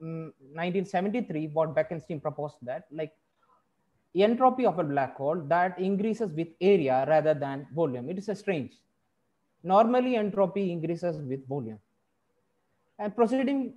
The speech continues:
uh, further, Hawking in nineteen seventy-five proposed that black holes emit radiation with certain temperature, uh, proportional to the acceleration due to gravity. And that is nothing but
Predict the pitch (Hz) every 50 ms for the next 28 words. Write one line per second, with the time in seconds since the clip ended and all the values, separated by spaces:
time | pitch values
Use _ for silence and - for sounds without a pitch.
0 | - 202 202 202 202 202 202 196 175 - - 190 185 185 180 196 220 226 160 127
1 | 175 196 - - 226 214 202 185 165 160 156 180 180 170 - 165 151 147 143 160
2 | 165 - - 117 127 160 202 _ _ _ _ _ _ _ _ _ _ _ _ 170
3 | 160 - 180 196 190 165 151 151 165 196 240 247 - 160 139 139 143 156 170 180
4 | 196 196 - 240 233 226 208 214 196 185 208 269 262 262 220 208 202 202 196 170
5 | 156 131 123 117 113 113 - - 175 190 220 _ _ _ _ _ _ _ _ 233
6 | 233 240 - 247 220 214 220 214 202 190 165 151 139 143 135 135 - 175 196 208
7 | - _ _ _ _ _ _ 156 147 - 190 185 185 208 220 214 214 226 208 196
8 | 190 190 175 185 180 135 147 147 147 - - 160 156 151 143 - 170 156 139 135
9 | 127 135 143 135 123 113 104 101 110 - _ 185 247 _ _ _ _ _ _ _
10 | _ _ _ _ - 185 190 185 185 202 196 196 175 185 202 196 190 190 190 190
11 | 190